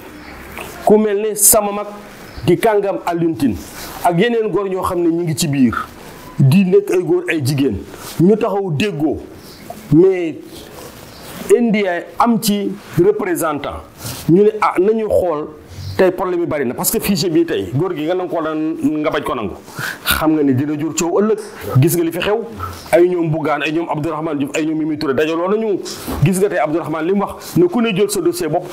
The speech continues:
porter plainte, wut sa huissier. Coow lu bari loolu, jëmale ko ci conseil constitutionnel, day tax ëllëg nit ki bu faloo, dina am légalité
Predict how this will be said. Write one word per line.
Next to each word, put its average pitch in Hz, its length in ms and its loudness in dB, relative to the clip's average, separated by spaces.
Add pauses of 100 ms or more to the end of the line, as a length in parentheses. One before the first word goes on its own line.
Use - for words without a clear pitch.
(220)
porter 220 260 2
plainte, 185 240 -2
wut 175 140 -2
sa 202 180 4
huissier. 143 440 -2 (500)
Coow 269 300 2
lu 220 40 4
bari 180 240 2
loolu, 147 300 2 (240)
jëmale 190 300 2
ko 175 100 -2
ci 175 80 -8
conseil 160 400 -2
constitutionnel, 120 500 -4 (340)
day 226 200 4
tax 233 140 -4 (100)
ëllëg 185 220 -2
nit 202 160 -2
ki 180 100 -4
bu 175 100 -2
faloo, 180 300 2 (580)
dina 202 280 4
am 196 120 -2
légalité 190 540 -2